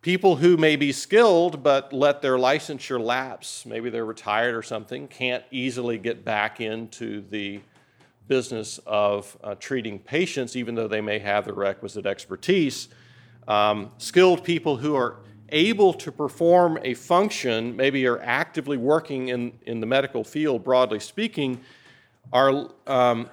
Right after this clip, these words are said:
unable to perform another function because it falls under a different category of licensure. So you're a nurse, but you can't do some things legally that a doctor, um, is licensed to do, even though you're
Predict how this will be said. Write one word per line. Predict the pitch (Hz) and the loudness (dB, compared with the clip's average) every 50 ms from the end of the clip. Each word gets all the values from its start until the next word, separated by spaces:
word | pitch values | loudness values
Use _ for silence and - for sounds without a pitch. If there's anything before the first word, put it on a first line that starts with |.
| - - | 0 2
unable | 156 165 175 160 160 170 185 175 170 165 151 | 2 4 4 4 4 4 4 4 2 2 0
to | 147 - - 147 143 139 135 | 0 -2 -4 -2 -2 -2 -2
perform | - - 135 123 - 160 156 156 151 147 143 | -4 -8 -8 -6 -2 2 4 4 4 4 2
another | 107 127 127 131 147 185 226 262 220 | 0 -2 2 4 4 6 6 6 4
function | - - 156 139 135 - - - 147 143 135 | 4 2 2 0 0 -2 -4 -6 -4 -4 -4
because | 147 - - 131 123 139 | -4 -4 -4 -6 -6 -6
it | 135 - | -8 -2
falls | - 139 131 131 131 131 127 131 - - | 2 4 4 6 6 4 2 -2 -6 -6
under | - 120 123 123 120 117 123 120 120 - - - | -4 -2 -2 -2 0 0 0 0 0 -2 -4 -4
a | 117 113 117 117 113 113 113 113 110 - _ _ _ _ _ _ _ - | -4 -4 -2 -2 -2 -2 -4 -4 -8 -12 _ _ _ _ _ _ _ -4
different | - 139 127 - - 127 127 - | -2 -2 -2 -2 -4 -8 -8 -8
category | - - 120 117 113 117 110 107 110 110 107 104 104 101 101 | -4 -2 0 0 0 0 -2 -2 -2 -2 -2 -4 -4 -6 -6
of | 98 98 | -8 -6
licensure. | 98 101 101 104 113 107 - 110 90 - - - - - - - | -2 0 0 0 0 -2 -6 -12 -14 -14 -14 -14 -14 -14 -16 -16
So | - - 101 95 98 101 | -12 -8 -8 -8 -8 -8
you're | 98 92 98 101 101 | -10 -10 -10 -10 -10
a | 101 | -8
nurse, | 104 117 135 147 147 147 147 - - | -2 2 4 4 6 4 4 0 -2
but | - - 107 - - - | -8 -10 -10 -10 -12 -14
you | 101 | -16
can't | - - - 139 131 131 127 - - 104 101 | -16 -10 -4 -2 0 0 0 -2 -6 -6 -4
do | 120 120 120 113 | -4 -2 -2 -4
some | - - 123 117 117 | -4 -4 -4 -4 -4
things | 113 - 120 110 110 113 107 104 104 - - | -6 -6 -6 -4 -4 -4 -6 -8 -10 -10 -6
legally | 113 131 160 180 131 113 101 101 101 104 113 | -2 0 2 2 2 0 -2 0 -2 -2 -2
that | 101 101 104 95 | -4 -4 -6 -6
a | 104 | -6
doctor, | 90 - 117 110 110 117 113 - - 107 98 98 101 - _ _ _ _ _ _ _ _ - | -4 0 2 2 2 2 -2 -4 -6 -6 -6 -6 -8 -12 _ _ _ _ _ _ _ _ -4
um, | 104 98 98 98 92 92 90 - - | -2 0 0 0 0 -2 -4 -8 -10
is | - - 104 98 95 - | -10 -8 -8 -8 -6 -4
licensed | 104 104 104 104 98 - - 104 90 - - | 0 0 2 2 0 -2 -8 -14 -14 -16 -16
to | 101 | -14
do, | 90 92 95 92 92 92 95 92 _ _ _ _ _ _ | -8 -6 -4 -4 -4 -6 -8 -10 _ _ _ _ _ _
even | - 135 147 127 127 120 | -4 -2 -2 -2 -2 -2
though | 120 113 110 | -2 -2 -2
you're | 110 110 104 101 95 95 | -2 -4 -4 -4 -4 -6